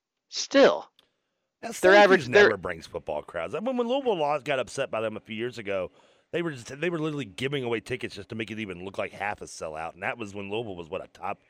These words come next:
Speaker 2: fifteen program coming into their, their place at that point?
Speaker 1: Maybe people just have found out how terrible and depressing the Carrier Dome is, and they don't wanna have to go there and contemplate,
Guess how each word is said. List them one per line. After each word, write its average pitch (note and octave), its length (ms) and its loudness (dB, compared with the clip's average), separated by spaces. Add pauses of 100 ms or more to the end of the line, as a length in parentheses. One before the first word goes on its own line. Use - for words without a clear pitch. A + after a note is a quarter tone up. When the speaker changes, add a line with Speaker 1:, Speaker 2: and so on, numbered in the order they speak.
(340)
Speaker 2:
fifteen A#2 420 -6
program A#2 460 -6
coming B2+ 260 -8
into B2+ 160 -6
their, B2+ 200 -4 (220)
their C3+ 120 -6
place C3+ 300 -4
at B2 60 -16
that B2+ 140 -6
point? C#3+ 320 -8 (420)
Speaker 1:
Maybe F3 220 6
people D#3 240 6
just C3+ 180 2
have C3+ 160 4
found C3+ 320 4
out B2+ 180 8
how C3 180 6
terrible C#3 560 6
and A#2+ 80 2
depressing B2+ 500 2
the A2 80 0
Carrier C3 420 6
Dome A2 320 2
is, A2 300 4
and A2+ 80 -2
they A#2 60 6
don't A#2 140 6
wanna A2 160 2
have B2+ 160 2
to B2 80 0
go A#2+ 220 4
there A2+ 220 6
and G#2+ 100 0
contemplate, A2+ 680 2